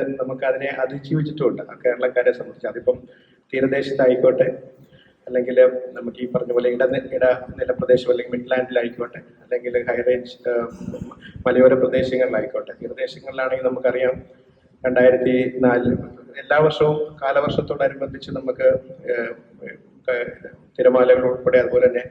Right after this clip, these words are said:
ഏഹ്, ഇറോഷൻ സംഭവിക്കുന്നുണ്ട് കോസ്റ്റൽ ഏരിയയിൽ. അതുപോലെ തന്നെ രണ്ടായിരത്തി നാലില് നമുക്ക് ഏറ്റവും നമ്മളെല്ലാം, ആഹ്, ഇത് ഫേസ് ചെയ്ത നമ്മുടെ സുനാമി. അതിനുശേഷം ഇങ്ങോട്ട്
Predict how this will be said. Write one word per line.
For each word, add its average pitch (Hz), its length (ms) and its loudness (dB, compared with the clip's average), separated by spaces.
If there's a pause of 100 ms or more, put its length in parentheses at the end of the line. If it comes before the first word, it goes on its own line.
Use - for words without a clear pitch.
(540)
ഏഹ്, 120 160 2 (100)
ഇറോഷൻ 131 420 8
സംഭവിക്കുന്നുണ്ട് 120 560 2
കോസ്റ്റൽ 117 460 -10
ഏരിയയിൽ. 113 320 -6 (520)
അതുപോലെ 127 240 4
തന്നെ 131 120 6
രണ്ടായിരത്തി 127 500 6
നാലില് 123 260 2
നമുക്ക് 123 300 -4
ഏറ്റവും 123 420 -2 (200)
നമ്മളെല്ലാം, 127 420 -4 (400)
ആഹ്, 117 320 -6 (840)
ഇത് 123 140 4 (880)
ഫേസ് 135 300 2
ചെയ്ത 131 200 4 (880)
നമ്മുടെ 127 260 8 (340)
സുനാമി. 135 380 0 (1000)
അതിനുശേഷം 151 560 2
ഇങ്ങോട്ട് 147 300 -2